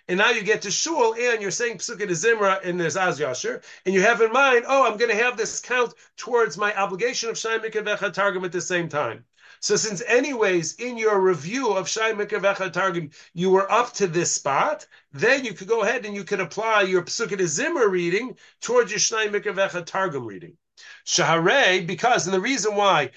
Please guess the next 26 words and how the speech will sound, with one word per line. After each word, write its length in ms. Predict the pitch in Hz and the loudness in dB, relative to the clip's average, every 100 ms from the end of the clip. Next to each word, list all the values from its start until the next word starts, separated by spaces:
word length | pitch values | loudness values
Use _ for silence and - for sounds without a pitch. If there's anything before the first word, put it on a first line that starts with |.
| _ - | _ -8
it 100 | 151 | 0
has 260 | 208 208 | 0 0
to 100 | 202 | -4
be 140 | 180 180 | -6 -2
done, 460 | 175 202 170 156 - - | 2 4 4 0 -10 -6
uh, 200 | 165 165 175 | -2 -2 -2
it 100 | 135 | -4
has 280 | 208 202 | -2 -4
to 80 | 190 | -6
be 260 | 170 190 156 - - | -6 -6 -6 -12 -2
that 200 | 185 185 | -2 0
you've 220 | 175 131 | -2 2
done 220 | 202 220 | 2 4
the 120 | 180 | 2
rest 340 | 165 214 220 208 | 2 2 0 -4
of 120 | 165 | -6
the 100 | 175 | -4
Parsha 440 | 170 196 185 175 - | -2 0 0 -2 -2
up 200 | 202 202 | -2 0
until 580 | 180 160 - 262 277 | -2 -2 -8 -6 -4
that 240 | 170 165 - | 0 0 0
point 360 | 127 120 160 - | -4 -4 -4 -2
is, 600 | 156 143 208 294 - - _ - - - | 0 2 0 -2 -8 -10 _ -20 -20 -8
Shaitzach 420 | - 175 190 220 | -2 0 2 2
Likro 480 | 160 240 311 214 202 | 2 -2 0 0 0
Keseder, 500 | 208 202 262 185 95 | -2 -2 -2 -4 -8